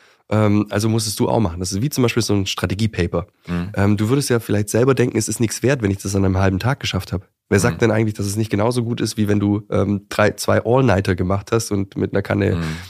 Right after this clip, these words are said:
Speaker 1: Espresso dich am Leben gehalten hast? Also das ist halt, du, du rechtfertigst quasi diese viele Arbeit oder, äh, glorifizierst quasi das Ergebnis daraus mit der vielen Arbeit.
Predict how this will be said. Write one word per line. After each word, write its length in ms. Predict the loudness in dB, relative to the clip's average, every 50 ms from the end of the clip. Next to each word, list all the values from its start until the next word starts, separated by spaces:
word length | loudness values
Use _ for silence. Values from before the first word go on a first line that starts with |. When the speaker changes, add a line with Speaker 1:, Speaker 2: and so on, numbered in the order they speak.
| -14 -6
Speaker 1:
Espresso 480 | -4 -4 -4 0 0 0 0 2 0 0
dich 180 | 0 2 0 2
am 100 | 2 2
Leben 220 | 2 2 2 0
gehalten 400 | 0 0 0 -2 -2 -2 -4 -6
hast? 240 | -4 -6 -6 -10 _ _ _ -2
Also 240 | 0 0 0 0 -4 -10 -20 -20 -20 _ _ -4 -2
das 140 | 0 0 0
ist 100 | 0 0
halt, 200 | 0 0 0 0
du, 140 | -2 -2 -2 -6
du 420 | -6 -6 -4 -4 -4 -6 -6 -8 -10 -12 -12 -12 -12 -12 -12 -12 -12 -10
rechtfertigst 800 | -4 0 0 0 0 -2 -2 -2 -2 2 2 0 0 -2 -6 -4
quasi 320 | -2 -2 0 0 0 0
diese 240 | 0 0 -2 -2 -4
viele 320 | -2 0 0 2 2 2
Arbeit 480 | 0 0 0 0 0 0 -2 -4 -2 0
oder, 220 | 2 2 2 0 -2 -4 _ -8
äh, 200 | -6 -6 -6 -6 -10 -14 -20 -20 _ _ _
glorifizierst 960 | -2 0 2 2 2 0 0 -2 -4 -4 -6 -4 0 0 2 0 0 -4 -8
quasi 340 | -4 0 0 2 2 0 -2
das 200 | -2 -2 -2 -2
Ergebnis 500 | -2 0 0 0 0 2 0 -2 -2 0
daraus 400 | -2 -2 0 0 0 0 0 0
mit 180 | -2 -2 -2 -2
der 100 | -4 -2
vielen 260 | -2 -4 -2 -2 -2
Arbeit. 400 | -4 -4 -4 -4 -6 -6 -8